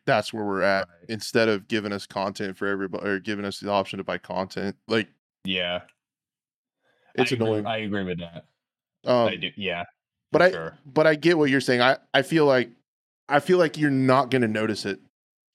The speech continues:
Speaker 1: most of the time. The vast, vast majority of your raids are not gonna notice with it, and they're gonna get, and then for someone like me that thinks it's shitty, they're gonna get away with it 'cause people are gonna keep playing 'cause they're not gonna notice it.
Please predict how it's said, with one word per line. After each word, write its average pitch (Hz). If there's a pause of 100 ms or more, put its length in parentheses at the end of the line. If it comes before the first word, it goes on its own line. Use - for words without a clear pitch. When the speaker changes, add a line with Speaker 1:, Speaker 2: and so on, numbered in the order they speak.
Speaker 1:
most 113
of 117
the 104
time. 92
The 117
vast, 120
vast 110
majority 107
of 104
your 101
raids 101
are 104
not 101
gonna 104
notice 101
with 98
it, 98
and 107
they're 107
gonna 104
get, 101
and 120
then 135
for -
someone 151
like 123
me 143
that 135
thinks 127
it's -
shitty, 123
they're 117
gonna 113
get 107
away 101
with 98
it 92
'cause 98
people 113
are 101
gonna 98
keep -
playing 101
'cause -
they're 95
not 98
gonna 98
notice 101
it. 92